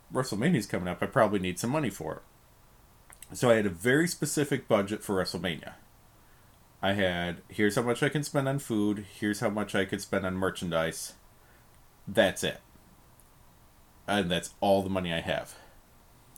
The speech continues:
<laughs> So what killed me, first, first moment down there, uh, I, I went to, um, where Educator and his wife were living.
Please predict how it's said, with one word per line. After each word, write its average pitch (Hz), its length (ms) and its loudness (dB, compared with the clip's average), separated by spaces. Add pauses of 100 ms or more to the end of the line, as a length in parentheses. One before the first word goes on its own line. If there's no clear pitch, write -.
(120)
<laughs> - 40 -20 (400)
So - 240 4
what 117 260 2
killed 165 280 4
me, 98 160 0
first, 139 460 0 (280)
first 190 420 -2 (260)
moment 131 520 0
down 107 260 4
there, 78 160 -8 (680)
uh, 113 540 10
I, 113 60 6
I 113 40 6
went 120 380 2
to, 123 420 -2
um, 95 460 0 (920)
where 113 160 2
Educator 110 380 0
and 104 80 0
his 101 140 -2
wife 104 220 0
were 107 80 2
living. 98 460 0